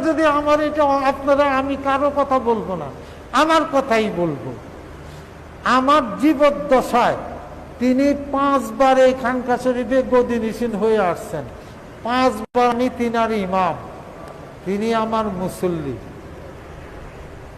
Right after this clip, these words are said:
কিন্তু আমার পীর এমনই পীর, একবার এই খানকা শরীফে আসছে, তাই বললাম যে, "আজকে আমাদের মাহফিল আছে,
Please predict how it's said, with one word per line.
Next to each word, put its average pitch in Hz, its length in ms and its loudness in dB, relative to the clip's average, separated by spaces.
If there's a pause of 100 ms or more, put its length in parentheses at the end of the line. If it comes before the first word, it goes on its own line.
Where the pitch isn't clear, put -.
(1800)
কিন্তু 339 240 2 (100)
আমার 339 200 4 (120)
পীর 320 260 6 (800)
এমনই 320 480 2
পীর, 262 220 2 (280)
একবার 285 340 2
এই 285 140 4
খানকা 277 440 0
শরীফে 277 400 0 (100)
আসছে, 220 260 -2 (680)
তাই 254 280 2
বললাম 254 600 2
যে, 247 60 2
"আজকে 247 320 -2
আমাদের 254 460 2
মাহফিল 254 580 2
আছে, 226 380 4